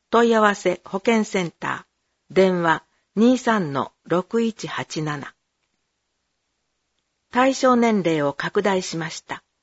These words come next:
今年も節目歯科健診が始まります。今年度から節目歯科健診の対象年齢を二十歳から七十歳までの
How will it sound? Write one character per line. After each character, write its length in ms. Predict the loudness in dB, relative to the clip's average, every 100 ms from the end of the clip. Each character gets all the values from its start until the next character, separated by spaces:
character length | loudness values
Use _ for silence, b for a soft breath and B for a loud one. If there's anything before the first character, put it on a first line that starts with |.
| _ _ _ _
今 120 | -2
年 280 | 0 0 0
も 240 | 0 -2 -6 _ -6
節 340 | -2 -2 2
目 200 | 2 0
歯 160 | -6 -6
科 140 | -6
健 240 | 0 0 0
診 240 | -4 -6
が 120 | -4
始 280 | -4 -6 -4
ま 120 | -6
り 120 | -8
ま 160 | -12 -12
す。 280 | -16 -20 _ _ _ _ _ _ _ _ _ _ _ _ _ _ _
今 260 | 0 2
年 220 | 4 2 2
度 100 | -2
か 160 | -4
ら 200 | -6 -8 _ _ _
節 380 | -4 -4 -2 0
目 220 | 0 0 -6
歯 160 | -6
科 140 | -4 -2
健 240 | 0 0
診 300 | -2 -6 -6
の 120 | -6
対 280 | -4 0 0
象 200 | 0 0
年 260 | 0 -2 -2
齢 220 | -4 -4
を 160 | -6 -10 _ _ _ -2
二 160 | 0
十 140 | 0 -4
歳 340 | -4 -8 -8
か 160 | -6 -2
ら 160 | -2 -4
七 360 | -4 0 0
十 140 | 0 -4
歳 320 | -6 -4 -4
ま 160 | -4 -4
で 120 | -6
の 200 | -6 -8